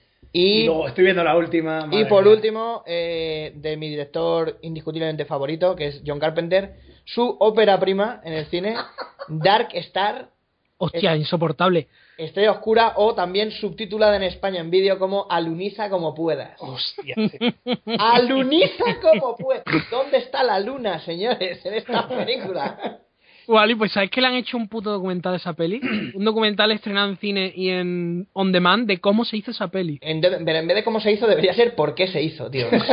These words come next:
Speaker 3: Sí. Y el documental mola más que la puta película.
Speaker 2: Exactamente, tío. O sea, es que es una peli terrible. Terrible.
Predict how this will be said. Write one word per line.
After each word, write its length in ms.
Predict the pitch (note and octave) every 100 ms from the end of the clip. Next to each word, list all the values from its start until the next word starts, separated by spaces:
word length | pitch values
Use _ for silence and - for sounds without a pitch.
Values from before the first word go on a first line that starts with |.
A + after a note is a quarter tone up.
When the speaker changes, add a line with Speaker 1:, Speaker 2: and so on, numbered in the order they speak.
| -
Speaker 3:
Sí. 380 | E4+ F4 C4+ B3 - - - - _ -
Y 160 | B3+
el 120 | C4+
documental 600 | C4+ B3+ C4 C4 A#3+ D4+
mola 280 | E4 F4+ E4+
más 140 | E4 -
que 100 | F4
la 140 | E4+ D#4+
puta 300 | D#4+ F4+ F#4
película. 420 | E4 E4 C4 - D#3
Speaker 2:
Exactamente, 640 | - G3 A3 G3 B3 - E3+
tío. 180 | G#3+
O 20 | D#3
sea, 120 | F3
es 40 |
que 100 | -
es 120 | A#3+ C#4 G3+
una 400 | G#3+ A#3+ A#3 _
peli 420 | G3+ G#3 C#4+ F#4+ _ _ _ _ _ _ _ _ _ _ _ _
terrible. 580 | - A#3 C4+ D#3+ B2+ _ _ _ _ _ _
Terrible. 640 | - A#3+ C4+ A3+ C3+ B2+